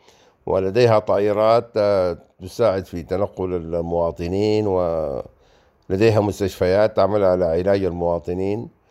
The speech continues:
ودعم المدارس وهكذا. هذه القوة حتى إن كونت لن تكون لديها طائرات، ولن تساعد في الخدمات، ولن تساعد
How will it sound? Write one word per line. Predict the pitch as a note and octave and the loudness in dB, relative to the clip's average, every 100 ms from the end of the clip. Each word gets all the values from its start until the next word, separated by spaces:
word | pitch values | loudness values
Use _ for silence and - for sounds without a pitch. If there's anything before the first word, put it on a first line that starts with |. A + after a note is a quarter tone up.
| _ _ | _ _
ودعم | - F#2 G2+ F#2 | 0 2 2 2
المدارس | F2 E2+ E2+ F#2+ G2 G#2+ - - | -2 -4 0 0 0 -4 -12 -4
وهكذا. | A2+ A#2 G#2 E2 C2+ - _ _ _ | 0 2 2 -2 -6 -18 _ _ _
هذه | A2 C3+ C#3 | 0 2 2
القوة | C3 C3+ D3 D3 | 0 2 4 4
حتى | - D3+ D3+ D3 C3+ | 2 -4 -2 0 0
إن | |
كونت | A#2+ C3 C3 C3 C3+ C3+ | -2 -2 -2 0 -2 -2
لن | B2 C3 | -2 -2
تكون | A#2+ B2 A2+ | -4 -4 -2
لديها | G#2+ A2 G#2 | 0 0 0
طائرات، | F#2+ E2+ E2+ D#2+ F#2+ B2+ | 0 -2 -2 0 0 0
ولن | D#2 E2 C#3+ | -2 -2 -2
تساعد | B2+ - A#2+ A2 | -4 2 4 4
في | G2 | 0
الخدمات، | D#2+ - E2 D#2 F2 A2 B2+ | -8 -6 -4 -2 0 -2 -2
ولن | A2+ B2 B2+ | -4 -4 -6
تساعد | A2+ - G#2+ G2+ | -6 0 2 2